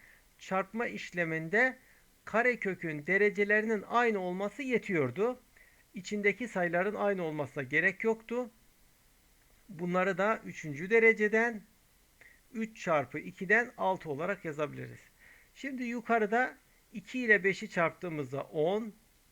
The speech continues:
on, üçüncü dereceden altı eksi üçüncü dereceden altı bölü üçüncü dereceden altı.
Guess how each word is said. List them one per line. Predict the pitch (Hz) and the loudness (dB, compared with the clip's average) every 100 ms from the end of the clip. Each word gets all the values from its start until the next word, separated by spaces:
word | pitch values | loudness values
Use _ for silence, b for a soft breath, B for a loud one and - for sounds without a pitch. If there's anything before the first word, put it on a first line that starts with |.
| _ - | _ -10
on, | 170 151 185 226 262 190 | -2 0 0 -2 -6 -14
üçüncü | 160 - 143 156 180 | -12 -10 -10 -8 0
dereceden | 185 180 170 180 202 - | 2 2 0 0 0 2
altı | 170 165 160 - 214 - - | 2 2 2 -4 -6 -6 0
eksi | 190 190 - 143 156 180 - _ _ _ _ _ _ _ _ _ _ _ _ _ _ | 0 0 -6 -4 -4 -6 -12 _ _ _ _ _ _ _ _ _ _ _ _ _ _
üçüncü | 147 135 147 147 151 | -14 -10 -10 -4 2
dereceden | 139 131 123 127 - | 2 0 -6 -10 -6
altı | 139 139 - 127 131 | -4 -4 -8 -14 -4
bölü | 175 151 143 175 220 220 b b b b - | -2 0 2 2 2 0 b b b b -14
üçüncü | 202 - 160 139 135 | -12 -8 -10 -8 0
dereceden | 147 151 151 208 208 - | 0 0 -2 -2 -2 0
altı. | 156 143 - 139 135 131 123 | 2 2 -2 -4 -2 -4 -6